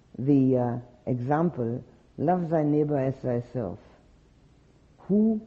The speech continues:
hasn't heard that? One really has to come from a totally different culture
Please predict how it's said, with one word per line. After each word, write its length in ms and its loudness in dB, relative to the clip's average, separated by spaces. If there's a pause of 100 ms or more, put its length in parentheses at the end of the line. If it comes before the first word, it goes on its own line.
hasn't 460 0 (120)
heard 320 2
that? 200 -6 (920)
One 220 2
really 260 4
has 260 -2
to 100 -6
come 240 -4
from 200 -2
a 60 0
totally 460 -4
different 420 -4
culture 420 -6